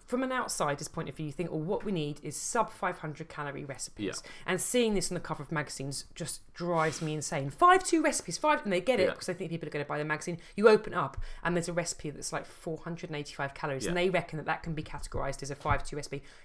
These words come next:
Speaker 2: Yeah.
Speaker 1: If you just eat that all
Speaker 2: Yeah.
Speaker 1: day and nothing else. And when you actually do the five two, what you realise is that you need to have other ways of
Speaker 2: Yeah.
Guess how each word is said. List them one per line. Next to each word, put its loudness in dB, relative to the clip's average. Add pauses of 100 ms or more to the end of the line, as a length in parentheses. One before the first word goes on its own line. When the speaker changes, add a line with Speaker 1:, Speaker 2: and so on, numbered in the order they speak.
Speaker 2:
Yeah. -6
Speaker 1:
If 2
you 0
just 4
eat 0
that 4
all 4
Speaker 2:
Yeah. 4
Speaker 1:
day 2
and 0
nothing -4
else. -4 (240)
And 2
when 4
you 4
actually -4
do -4
the -4
five -6
two, -8
what -4
you -4
realise -2
is -6
that -10
you -4
need -2
to -10
have -8
other -4
ways -4
of -2
Speaker 2:
Yeah. -6